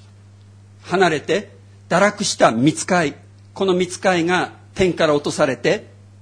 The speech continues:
サタン、神に反逆する者、そして悪魔として人間を誘惑する者となりました。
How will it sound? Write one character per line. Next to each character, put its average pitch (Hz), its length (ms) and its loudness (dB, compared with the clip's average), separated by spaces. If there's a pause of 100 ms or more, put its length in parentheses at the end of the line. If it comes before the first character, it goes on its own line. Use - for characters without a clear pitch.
(500)
サ - 220 -8
タ 156 180 0
ン、 104 140 -10 (340)
神 208 260 2
に 165 100 2
反 160 260 0
逆 160 200 -2
す - 140 -6
る 143 80 -2
者、 131 300 -4 (420)
そ 156 140 -6
し - 80 -12
て 135 180 -4
悪 185 240 -4
魔 175 140 2
と 127 120 -6
し - 120 -10
て 135 300 -4
人 175 240 0
間 190 300 2
を 214 220 -2 (220)
誘 170 160 -4
惑 233 260 -4
す - 140 -10
る 233 80 -6
者 214 200 -2
と 156 120 -6
な 127 100 -6
り 113 100 -10
ま 110 120 -12
し - 100 -18
た。 - 200 -12